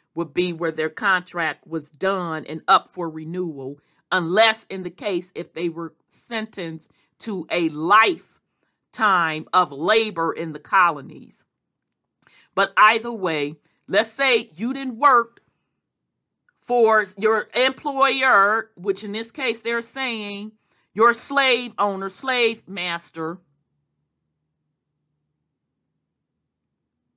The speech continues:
five to ten years.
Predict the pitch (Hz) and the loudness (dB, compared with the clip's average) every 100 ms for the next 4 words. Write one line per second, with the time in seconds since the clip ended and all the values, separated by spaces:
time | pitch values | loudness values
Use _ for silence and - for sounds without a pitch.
0 | _ _ _ _ 240 247 247 247 240 - | _ _ _ _ 6 8 10 8 6 -2
1 | - 196 - 233 220 202 214 175 143 117 | -12 -12 -6 -4 -4 -6 -6 -6 -6 -8
2 | - - | -12 -20